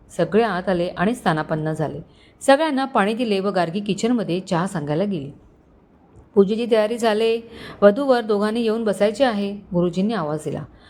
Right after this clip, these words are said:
अभिमान आणि गार्गी दोघे पाटावर येऊन बसले. "तुम्ही यांच्या हाताला हात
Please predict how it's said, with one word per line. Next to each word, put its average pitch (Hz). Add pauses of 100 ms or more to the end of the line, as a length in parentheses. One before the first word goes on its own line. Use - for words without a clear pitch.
(200)
अभिमान 269
आणि 277
गार्गी 208
दोघे 175
पाटावर 180
येऊन 175
बसले. 165 (460)
"तुम्ही 294
यांच्या 277
हाताला 247
हात 214